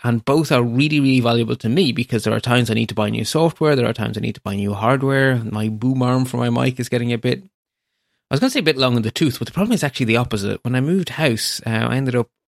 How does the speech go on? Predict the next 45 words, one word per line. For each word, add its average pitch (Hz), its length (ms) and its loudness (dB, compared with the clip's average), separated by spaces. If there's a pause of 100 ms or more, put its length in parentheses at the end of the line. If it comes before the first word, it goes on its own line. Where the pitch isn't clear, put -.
(300)
with 131 240 -2
my 113 140 2
desk 127 420 0 (120)
in 120 60 -2
a 120 80 2
different 123 300 -2
way. 139 360 0
And 120 380 -2
basically 127 320 -2
my 117 140 2
boom 120 260 0
arm 117 140 2
is 113 100 0
too 123 140 -6
short. - 420 -6
I 107 60 -8
have 113 100 -8
to 117 100 -4
lean 117 260 2
forward 110 520 0 (540)
way 226 320 0
more 185 180 2
than 143 80 -2
I 127 60 0
like 110 240 0
to, 107 180 0
to 110 260 -4
record 113 400 -2 (160)
my 113 100 -2
podcast. - 560 -8 (600)
So - 60 0
I'm 214 80 2
gonna 214 100 2
be 180 100 0
investing 110 440 -2
in 107 60 0
a 104 40 0
new 107 160 0
boom 107 240 0
arm 104 240 0
when 104 200 -2
the 110 120 -4
PayPal 107 400 -2
money 110 240 -2
reaches, 110 720 -6